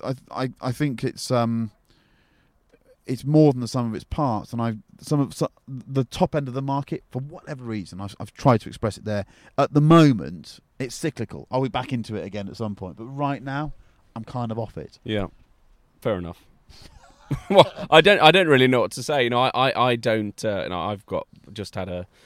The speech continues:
Speaker 2: our third child. We drive a G-Wagon. You know, that, that's our family car. Any, anything sporty, I can't fit the whole crew in, so we just don't use it. Uh,
Speaker 1: I mean,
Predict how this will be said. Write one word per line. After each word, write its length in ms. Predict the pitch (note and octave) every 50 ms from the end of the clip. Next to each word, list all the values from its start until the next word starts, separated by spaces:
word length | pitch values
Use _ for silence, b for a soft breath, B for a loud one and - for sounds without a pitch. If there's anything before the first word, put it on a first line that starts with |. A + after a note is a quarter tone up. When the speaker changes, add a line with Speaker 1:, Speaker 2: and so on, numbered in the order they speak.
| b b b b
Speaker 2:
our 160 | b G2 F2
third 440 | - - - - A#2+ G2+ F#2 - -
child. 460 | - - G#2+ F#2+ F2+ F2 F2 F2+ G2
We 140 | F#2+ G2+ G2
drive 320 | F2+ - F#2 F2+ F2+ F#2 F#2
a 60 | F2
G-Wagon. 560 | F#2 G#2+ G#2 F#2 F2+ F2+ F2+ F2 F2+ F#2+ F#2+ B B B B B B B B
You 60 | F#2+
know, 60 | F#2
that, 180 | F2+ G#2+ - -
that's 260 | G#2+ G2+ - - -
our 140 | G#2 F#2+ F2+
family 360 | - A2+ G#2 G2 G2 F#2+ F#2+
car. 380 | - A2+ G#2+ G2+ F2+ F#2 F#2 G2
Any, 180 | F#2+ A2 A2 - -
anything 460 | A#2+ A#2+ A#2 G2 - G#2 G2+ G2+ -
sporty, 560 | - - - G#2+ G2 F#2 - - D#2+ D#2+ E2
I 100 | F#2 G2+
can't 300 | - G#2 G2+ F#2+ - -
fit 240 | - G2+ F#2 - -
the 60 | F#2+
whole 240 | G2+ G#2 G2+ F2+ E2
crew 300 | - - G#2 G2+ F2+ D#2+
in, 200 | D#2 D#2+ E2+ F#2+
so 180 | - G#2 F#2+
we 80 | F#2+ F#2+
just 180 | F2+ G2 F#2 -
don't 200 | G#2 G2 F2+ D#2
use 200 | G#2 A2 G2+ F2+
it. 160 | D2+ - - b b b b b b b b b b b
Uh, 220 | - F2+ F2 F2 - - _ -
Speaker 1:
I 40 | C3
mean, 240 | C3+ C3 C3 B2